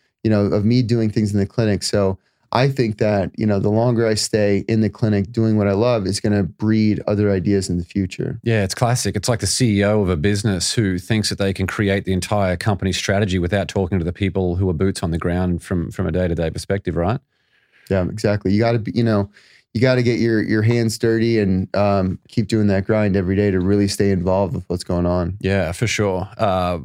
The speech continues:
Speaker 2: to me, entrepreneurship, and you've done so many entrepreneurial ventures. You and I, have, I feel like we've both been around the, we,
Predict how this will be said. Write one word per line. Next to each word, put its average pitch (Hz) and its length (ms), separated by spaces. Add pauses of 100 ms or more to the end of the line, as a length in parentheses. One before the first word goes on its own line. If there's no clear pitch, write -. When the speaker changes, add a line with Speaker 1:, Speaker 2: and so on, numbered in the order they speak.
(360)
Speaker 2:
to 160 140
me, 190 260
entrepreneurship, 131 960
and 127 120
you've 165 100
done 135 160
so 120 220
many 107 120
entrepreneurial 101 560
ventures. 123 360
You 135 80
and 117 100
I, 107 120
have, 95 280
I 107 80
feel 113 140
like 104 100
we've 92 100
both 117 260
been 110 120
around 104 300
the, 95 240
we, 98 120